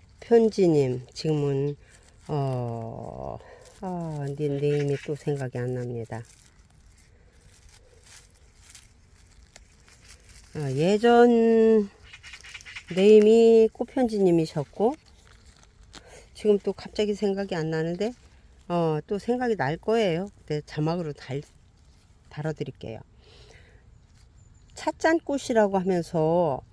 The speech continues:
많이 보내줬어요. 근데 여기다 이제 갖다 묻어놓고서 물도 안 주고 그랬는데 얘가 다 마르더라고요. 그래서 풀로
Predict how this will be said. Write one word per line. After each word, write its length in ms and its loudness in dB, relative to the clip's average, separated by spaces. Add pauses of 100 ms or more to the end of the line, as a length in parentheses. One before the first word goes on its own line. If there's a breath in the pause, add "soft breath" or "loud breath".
(220)
많이 300 4
보내줬어요. 1160 -2
근데 280 -4
여기다 340 -2
이제 160 -4
갖다 320 -6
묻어놓고서 960 -2
물도 280 -2
안 180 -2
주고 180 -8
그랬는데 680 -4 (640 loud breath)
얘가 200 -2
다 160 -12 (180)
마르더라고요. 960 0
그래서 280 -4
풀로 560 -4